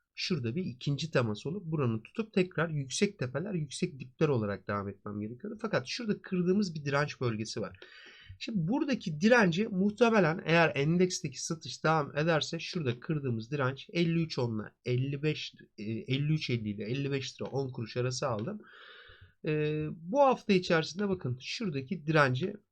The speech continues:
atıyorum test ettik, yukarıya döndük. Belki şu bölgeyi test edeceğiz.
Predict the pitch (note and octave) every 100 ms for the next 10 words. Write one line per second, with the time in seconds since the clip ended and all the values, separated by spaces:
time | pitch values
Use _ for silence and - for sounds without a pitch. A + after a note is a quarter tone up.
0 | _ _ - G3 - A#2 G#2 A#2 _ -
1 | F#3+ - E3 D#3+ F3 E3 _ - E3+ E3
2 | C#3+ A#2 A2 A2 D#3+ C3+ - - F#3+ D#3+
3 | D3+ D3+ D#3 C#3 C3 B2 A#2+ C3+ F#3